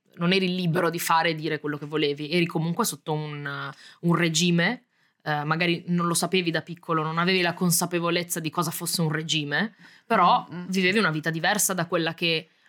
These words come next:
Speaker 1: vedi ai rag-, vivere ai ragazzi di oggi.
Speaker 2: Eh, eh, cioè, la libertà era molto più stretta, diciamo, cioè, poi la mia era ancora più difficile perché essendo la mamma russa un po' difficoltà c'era, non, non è che era così facile la vita. Cioè,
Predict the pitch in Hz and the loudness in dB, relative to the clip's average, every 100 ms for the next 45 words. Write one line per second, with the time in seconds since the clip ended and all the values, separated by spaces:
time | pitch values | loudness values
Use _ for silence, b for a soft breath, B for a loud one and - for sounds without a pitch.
0 | b - 165 180 165 180 170 - - - | b -6 2 2 2 -4 -6 -10 -6 -2
1 | 165 165 - 165 175 165 160 147 147 - | 0 -2 -4 0 2 4 2 2 -2 -6
2 | 165 151 135 151 151 151 - 151 127 139 | -8 -6 -8 -10 -10 -10 -12 -14 -14 -16
3 | 165 160 151 175 - 165 165 170 170 - | -12 -12 -10 -10 -6 -2 -2 -2 -4 -2
4 | 196 214 165 156 156 156 165 - 151 151 | 0 2 2 0 -2 -8 -16 -16 -14 -12
5 | 147 147 139 - - 170 170 143 143 143 | -10 -10 -8 -6 -2 -2 -2 -8 -8 -4
6 | 156 143 135 123 131 113 - _ _ - | -2 -2 -4 -10 -14 -16 -18 _ _ -2
7 | 180 165 139 139 143 160 214 190 156 151 | 0 2 0 -2 -2 2 2 2 2 0
8 | 139 - - 139 160 175 175 170 170 180 | -2 -6 -12 -8 -2 -4 -4 -8 -6 -6
9 | 175 151 147 131 143 - 156 151 147 143 | -6 -10 -10 -14 -10 -6 -4 -4 -2 -2
10 | 147 185 165 175 180 160 143 147 147 147 | 0 0 -2 -4 -6 -4 -6 -8 -10 -10
11 | 143 147 160 151 180 147 135 131 131 135 | -8 -4 -2 0 -2 0 -2 -4 -6 -6
12 | 160 156 143 143 151 147 147 151 135 135 | -6 -4 -6 -8 -10 -12 -4 -4 -4 -6
13 | 139 147 143 135 - - b b b b | -4 -4 -6 -12 -14 -20 b b b b
14 | b b b - | b b b -8